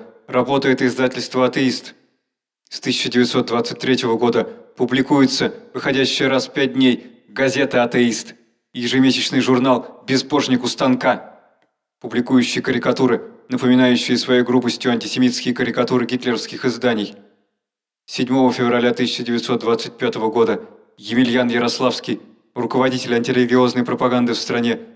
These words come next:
основывает союз воинствующих безбожников. Союз выпускает массовый журнал «Безбожник»,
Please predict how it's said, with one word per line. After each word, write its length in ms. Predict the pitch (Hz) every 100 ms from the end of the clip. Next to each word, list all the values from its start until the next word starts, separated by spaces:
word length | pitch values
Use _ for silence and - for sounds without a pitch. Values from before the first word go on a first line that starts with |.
| _ _
основывает 600 | 123 - 139 131 123 123
союз 400 | - 123 120 -
воинствующих 680 | 127 127 123 131 120 120 -
безбожников. 680 | 123 - 127 120 110 113 - _ _ _ _ _
Союз 340 | - 127 123 -
выпускает 480 | 127 123 - 123 120
массовый 380 | 120 - 117
журнал 680 | 117 120 120 120 - - -
«Безбожник», 800 | 104 101 123 - 131 127 110 -